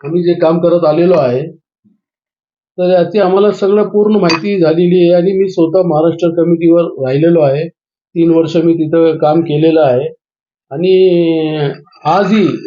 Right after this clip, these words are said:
मी महाराष्ट्र कमिटीवर नसताना तरी देखील आम्ही आज लोकांची सेवा करतोय. आणि पुणा शहरामध्ये एकमेव आमची संस्था आहे, खुद्दामे हुज्जाज कमिटी,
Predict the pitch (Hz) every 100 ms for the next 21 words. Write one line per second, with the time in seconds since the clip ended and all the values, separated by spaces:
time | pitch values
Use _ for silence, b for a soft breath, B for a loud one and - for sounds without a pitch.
0 | 156 185 180 160 180 180 185 180 185 185
1 | 190 185 165 160 - 208 208 170 - _
2 | _ _ - 175 196 175 170 185 170 170
3 | 180 160 165 170 165 170 175 165 151 151
4 | 160 151 147 165 156 165 - _ _ -
5 | 156 180 180 165 190 180 175 151 190 185
6 | 175 165 - - 170 202 202 202 196 185
7 | 175 180 180 160 - 190 180 165 151 156
8 | 165 165 165 139 156 151 156 151 147 143
9 | 117